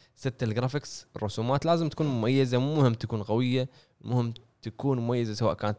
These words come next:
تو دي، ثري دي، بيكسل، عشان يكون لها جو خاص. سبعة،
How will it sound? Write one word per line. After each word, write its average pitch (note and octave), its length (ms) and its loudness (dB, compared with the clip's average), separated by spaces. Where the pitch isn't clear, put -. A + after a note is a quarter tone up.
تو A2 120 -2
دي، A#2+ 240 0
ثري G2+ 260 -8
دي، A#2 200 -8
بيكسل، A#2 480 -6
عشان G#2 260 -2
يكون G2+ 320 -4
لها G#2+ 200 0
جو G2 160 -2
خاص. - 440 -6
سبعة، A#2+ 380 2